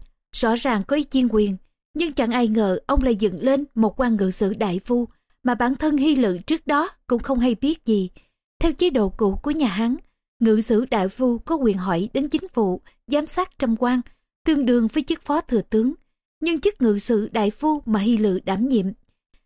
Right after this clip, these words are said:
thì chẳng ra sao, không thể cai quản ngự sử trung thừa. Thị ngự sử cũng không được phép mở phủ dựng nha, mà không thể dẫn dắt ngự sử trung thừa.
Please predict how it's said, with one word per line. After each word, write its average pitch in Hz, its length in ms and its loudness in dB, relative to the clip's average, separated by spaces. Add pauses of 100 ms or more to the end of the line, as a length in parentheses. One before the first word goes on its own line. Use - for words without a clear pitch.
(140)
thì 240 220 2
chẳng 214 260 -2
ra 277 200 -2
sao, 277 400 -2 (160)
không 339 200 -2
thể 196 240 0
cai 247 200 -2
quản 214 260 0
ngự 202 140 2
sử 202 260 0
trung 277 220 -2
thừa. 220 260 2 (580)
Thị 233 180 2
ngự 214 200 2
sử 214 380 0
cũng 285 140 -2
không 294 180 -2
được 196 180 0
phép 349 240 -4
mở 214 200 2
phủ 214 320 0
dựng 202 220 -2
nha, 240 240 0 (420)
mà 277 120 0
không 320 220 -2
thể 247 100 2
dẫn 233 320 0
dắt 359 220 -2
ngự 202 160 2
sử 208 260 0
trung 247 220 0
thừa. 185 300 0